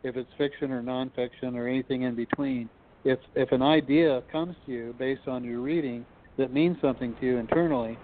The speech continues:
you're going to assimilate it and keep it and, and make it a part of your being, no matter where it came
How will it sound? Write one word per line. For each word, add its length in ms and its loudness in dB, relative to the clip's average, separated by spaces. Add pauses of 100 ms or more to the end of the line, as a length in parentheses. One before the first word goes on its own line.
(200)
you're 120 2
going 260 4
to 140 0
assimilate 580 -2
it 180 -6
and 180 -12
keep 240 2
it 180 -2
and, 140 -8
and 220 -6
make 180 0
it 80 -2
a 60 -2
part 260 2
of 60 -2
your 120 -2
being, 360 -2 (340)
no 100 2
matter 260 2
where 180 6
it 140 -2
came 180 -8